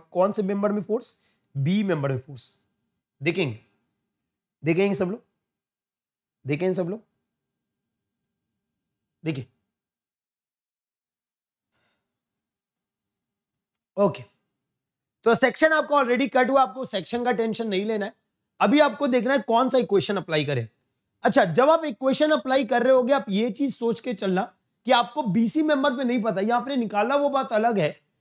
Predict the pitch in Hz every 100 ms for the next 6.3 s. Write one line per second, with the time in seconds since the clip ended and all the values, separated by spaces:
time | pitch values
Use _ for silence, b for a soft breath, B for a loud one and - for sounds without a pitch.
0 | _ 202 254 311 294 285 233 302 - 208
1 | 220 277 - 233 - 277 285 294 226 208
2 | 294 285 208 220 160 156 _ _ - 220
3 | 175 220 294 269 247 240 233 226 185 196
4 | 208 220 165 190 208 190 151 139 123 120
5 | - 185 185 214 277 175 185 185 170 165
6 | 151 135